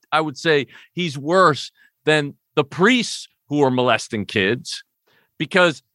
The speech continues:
not only is he doing it in church, but he's doing it in hospitals and children's homes, and,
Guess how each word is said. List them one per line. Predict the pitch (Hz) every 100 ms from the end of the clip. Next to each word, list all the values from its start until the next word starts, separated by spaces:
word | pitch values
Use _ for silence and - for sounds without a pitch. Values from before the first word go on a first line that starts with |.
| _
not | 165 240
only | 254 196
is | 143
he | 139
doing | 117 143 139
it | 131
in | 120 101
church, | - 123 131 - -
but | 127
he's | 131 -
doing | 147 139
it | 131
in | 120
hospitals | 120 143 135 - 135 123 123 117
and | 117
children's | - 156 135 131 123
homes, | 135 127 123 117
and, | 120 113